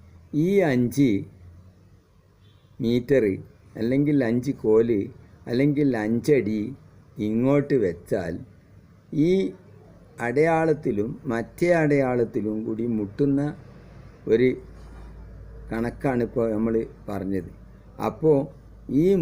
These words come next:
മൂല മട്ടക്കോണിലായിരിക്കും. അതാണ് അതിൻ്റെ തിയറി. ഇനി അത് ഇനിയും തിരിയണില്ലെങ്കിൽ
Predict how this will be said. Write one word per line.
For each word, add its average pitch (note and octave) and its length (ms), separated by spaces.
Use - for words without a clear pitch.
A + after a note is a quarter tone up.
മൂല B2+ 300
മട്ടക്കോണിലായിരിക്കും. A2+ 1500
അതാണ് B2 320
അതിൻ്റെ B2+ 320
തിയറി. G2+ 340
ഇനി D3 200
അത് D3 180
ഇനിയും D#3+ 380
തിരിയണില്ലെങ്കിൽ B2 840